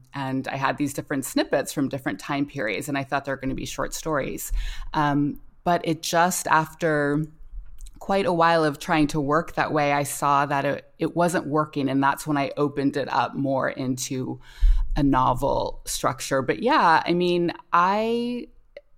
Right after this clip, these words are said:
it was hard won, that structure. Let's just say that. It, it was very organic the way I came to it. I write in a very nonlinear fashion. I sort of write in fragments.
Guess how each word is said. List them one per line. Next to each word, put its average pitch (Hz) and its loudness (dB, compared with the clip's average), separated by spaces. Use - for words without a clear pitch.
it 254 0
was 330 0
hard 175 4
won, - -4
that - 0
structure. - -2
Let's 160 2
just 202 2
say 143 4
that. 85 4
It, 156 0
it 165 4
was 170 0
very 185 2
organic 139 0
the 143 -4
way 135 0
I 139 -2
came 135 -2
to 135 -4
it. 135 -2
I 151 0
write 156 -2
in 180 -2
a 165 2
very 143 -2
nonlinear 139 2
fashion. 269 0
I 165 0
sort 156 -4
of 151 -4
write 143 -2
in 135 -4
fragments. 196 0